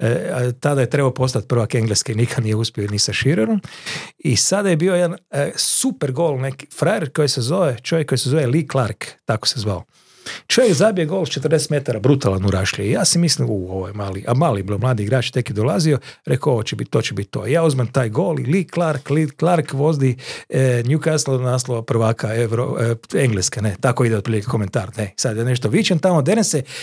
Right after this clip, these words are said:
niti je Newcastle ikad bio prvak, niti je Lee Clark uspio, znači propao je čovjek nakon, više nikad nije igrao nakon tog gola. <laughs> Ali je to ostalo u špici i to se vrtilo još jedno dvije godine, ne. Oni su me uvijek zezali, veli,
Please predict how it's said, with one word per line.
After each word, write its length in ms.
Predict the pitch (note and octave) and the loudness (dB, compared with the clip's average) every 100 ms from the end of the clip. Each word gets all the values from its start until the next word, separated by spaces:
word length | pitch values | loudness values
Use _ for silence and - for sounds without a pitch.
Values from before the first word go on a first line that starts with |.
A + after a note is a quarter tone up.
| - - | -10 -2
niti 260 | A3 B3 | 0 2
je 80 | G#3 | 2
Newcastle 460 | F#3 F#3 F#3 D3+ D#3 | 2 2 0 2 0
ikad 200 | D3+ A#2+ | 2 2
bio 140 | B2+ | 0
prvak, 340 | A#2+ F#3 F#3+ F3+ | 2 0 2 2
niti 200 | F3 E3+ | 2 2
je 60 | |
Lee 120 | E3+ | 2
Clark 280 | - D#3+ C3+ | 2 0 2
uspio, 300 | C3+ B2+ A2+ | 0 0 -2
znači 220 | B2 B2 | -2 -4
propao 340 | C3 D#3+ - A#2 | -2 -2 0 -2
je 60 | |
čovjek 320 | G#2+ C#3 A#2+ B2+ | 0 0 0 -4
nakon, 380 | A#2+ B2+ B2+ | -4 -2 -2
više 260 | E3 F3+ F#3 | 0 -2 0
nikad 220 | G3 E3+ | -2 -2
nije 220 | E3 D#3 | 0 0
igrao 220 | C#3+ C3+ A2+ | 0 0 0
nakon 260 | A#2+ C3 | 0 -2
tog 200 | B2 C#3 | -2 -2
gola. 220 | B2 A#2+ A#2 - C3+ - - | -2 -4 -6 -10 -8 -8 -2
<laughs> 420 | G#3 - - G#3 | -2 0 0 0
Ali 160 | G3 F#3 | 0 0
je 120 | F3+ - F3 | 0 -2 -6
to 180 | - F#3+ | 0 0
ostalo 260 | G3+ G#3 F3 | 0 0 0
u 60 | |
špici 340 | - G#3 G#3+ F#3 | 0 -2 0 0
i 80 | |
to 120 | F#3+ F#3+ | 0 0
se 140 | F3 | 0
vrtilo 340 | F#3+ F#3 D3+ | -2 -2 0
još 140 | C#3+ C#3 | 0 0
jedno 140 | D3 | -2
dvije 240 | C#3+ D3+ C3 | 0 0 2
godine, 400 | B2+ G#2+ F#2+ F#2+ | 0 -2 -4 -4
ne. 180 | G2+ G#2 G3+ - - - - _ - - - - D#3 | -4 -2 -4 -4 -6 -6 -10 _ -20 -20 -10 -6 -2
Oni 120 | E3+ | -2
su 140 | E3 F3+ | 0 0
me 60 | |
uvijek 160 | F#3+ E3+ | 2 0
zezali, 400 | F#3 E3+ E3 D#3 | 0 0 0 0
veli, 200 | D#3 | 0